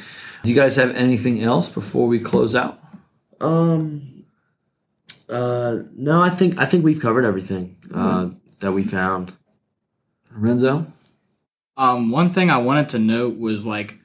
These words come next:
Speaker 3: the people involved in these camps and in the Nazi uprising, like, they were not psychologically manipulated in this movement. Like, this was all, like,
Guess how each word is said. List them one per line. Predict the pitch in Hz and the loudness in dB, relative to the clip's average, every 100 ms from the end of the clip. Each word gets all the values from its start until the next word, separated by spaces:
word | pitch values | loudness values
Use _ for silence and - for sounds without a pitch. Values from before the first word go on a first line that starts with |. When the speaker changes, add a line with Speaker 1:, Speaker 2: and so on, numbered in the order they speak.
| _ _ _ _ 117 | _ _ _ _ -6
Speaker 3:
the | 113 | -2
people | - 170 180 165 | 2 2 4 2
involved | 123 110 110 117 143 127 - | 0 -4 -2 0 0 -4 -8
in | 120 | -6
these | 120 117 107 - - - - | -2 -2 0 -2 -2 -8 -20
camps | - 120 123 107 - - - | -8 -2 -2 -2 -4 -6 -6
and | 120 | -2
in | 117 110 | -2 -2
the | 110 | -2
Nazi | 110 113 120 127 | 0 0 -2 -4
uprising, | - 107 - 127 135 139 147 165 165 165 _ _ _ _ _ _ _ _ _ _ _ _ - | -6 -8 -2 0 2 0 2 2 2 -2 _ _ _ _ _ _ _ _ _ _ _ _ -4
like, | 123 110 101 | -2 -2 -2
they | 120 | 0
were | 147 165 | 2 2
not | 131 131 139 - - _ _ - | 2 2 0 -2 -14 _ _ -12
psychologically | - 120 117 123 107 113 123 113 113 | -4 -2 0 0 0 0 -2 -4 -2
manipulated | 107 101 101 107 113 101 98 98 92 - _ _ _ _ _ - | -2 -2 -4 -4 -4 -4 -4 -6 -10 -16 _ _ _ _ _ -4
in | 123 113 | 2 2
this | 110 110 | 2 2
movement. | 110 120 110 107 107 | 2 0 -2 -6 -4
Like, | 110 98 101 | -6 -4 -2
this | 123 - | 0 2
was | 156 117 98 - - - | 2 2 0 -2 -10 -2
all, | 120 123 135 | 2 4 4
like, | 123 110 107 | 2 0 -4